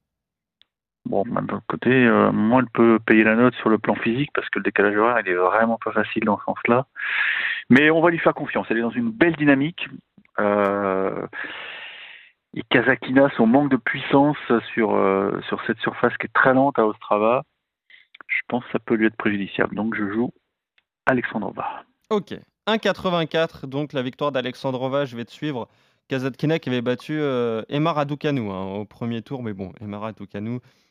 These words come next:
Speaker 2: est redescendue à, à sa
Speaker 1: Oui.
Speaker 2: vraie place, soixante-septième
Speaker 1: Alors,
Speaker 2: mondiale.
Speaker 1: non, mais en plus, euh, ça con-,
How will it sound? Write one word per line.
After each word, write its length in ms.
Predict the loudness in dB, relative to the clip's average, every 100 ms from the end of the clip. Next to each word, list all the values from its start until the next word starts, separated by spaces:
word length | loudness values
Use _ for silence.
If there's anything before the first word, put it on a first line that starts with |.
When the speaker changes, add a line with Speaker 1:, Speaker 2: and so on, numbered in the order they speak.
| _
Speaker 2:
est 40 | -10
redescendue 600 | -8 -6 -6 -6 0 2
à, 140 | 2
à 140 | 0 0
sa 140 | 4
Speaker 1:
Oui. 200 | 4 2
Speaker 2:
vraie 200 | -2 -4
place, 280 | 0 0 -2
soixante-septième 440 | -4 -2 2 4 4
Speaker 1:
Alors, 100 | 2
Speaker 2:
mondiale. 340 | -2 -4 -4 _ _ _
Speaker 1:
non, 240 | -2 0 2
mais 100 | 0
en 80 | -2
plus, 260 | -4 -8 -8 -2
euh, 480 | 0 0 -2 -2 -6 -6
ça 80 | -6
con-, 240 | -6 -10